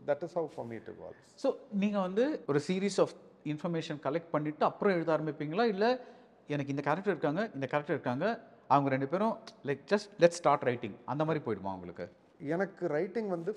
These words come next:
Speaker 1: from whatever I have experienced. It is a very possessed, uh, state.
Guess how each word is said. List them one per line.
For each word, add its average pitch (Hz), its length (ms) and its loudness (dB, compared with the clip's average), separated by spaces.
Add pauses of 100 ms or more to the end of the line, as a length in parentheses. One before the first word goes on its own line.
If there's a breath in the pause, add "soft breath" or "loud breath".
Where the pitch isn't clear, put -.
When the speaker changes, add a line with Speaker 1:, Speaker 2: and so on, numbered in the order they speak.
Speaker 1:
from 180 220 -2
whatever 147 420 0
I 127 160 2
have 117 60 -6
experienced. - 720 -10 (520)
It 131 120 -14
is 143 140 -6
a 143 40 -4 (100)
very 156 140 -4 (120)
possessed, - 580 -6
uh, 98 240 -8
state. - 360 -12